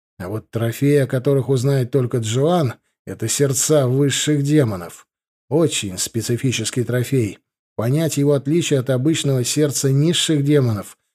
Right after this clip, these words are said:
сейчас не смогут и артефакторы уровня грандмага.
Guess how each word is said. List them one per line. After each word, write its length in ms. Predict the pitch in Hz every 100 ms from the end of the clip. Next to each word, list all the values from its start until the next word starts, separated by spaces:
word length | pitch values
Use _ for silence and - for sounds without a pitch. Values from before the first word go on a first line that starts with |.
| _
сейчас 500 | - 113 101 123 117
не 120 | 135
смогут 480 | 120 135 139 127 120
и 20 |
артефакторы 800 | 127 117 123 - 143 - 135 127
уровня 460 | - 143 131 139 131
грандмага. 880 | 117 127 123 123 139 127 101 95